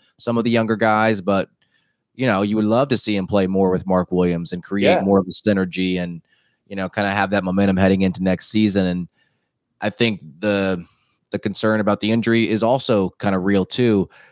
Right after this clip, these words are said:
Speaker 1: There's been a lot of people, s-, you know, talking about him needing to wear ankle braces. Like, <laughs>
Speaker 2: <laughs>
Speaker 1: I mean, I, I just, you know, at, at some point you gotta start thinking about maybe the shoes that you wear or the ankle braces that you wear,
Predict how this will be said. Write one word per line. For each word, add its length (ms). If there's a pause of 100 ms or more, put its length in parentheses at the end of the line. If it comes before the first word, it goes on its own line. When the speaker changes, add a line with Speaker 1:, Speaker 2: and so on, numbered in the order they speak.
(100)
Speaker 1:
There's 160
been 140
a 40
lot 220
of 60
people, 280
s-, 440
you 60
know, 160
talking 360
about 420 (420)
him 160
needing 280
to 80
wear 280
ankle 280
braces. 520
Like, 380
<laughs> 80
Speaker 2:
<laughs> 60 (720)
Speaker 1:
I 20
mean, 140
I, 160
I 60
just, 320 (340)
you 80
know, 60
at, 100
at 140
some 200
point 280
you 80
gotta 240
start 260
thinking 220
about 240
maybe 180
the 80
shoes 340
that 140
you 60
wear 360
or 60
the 140
ankle 200
braces 340
that 140
you 60
wear, 460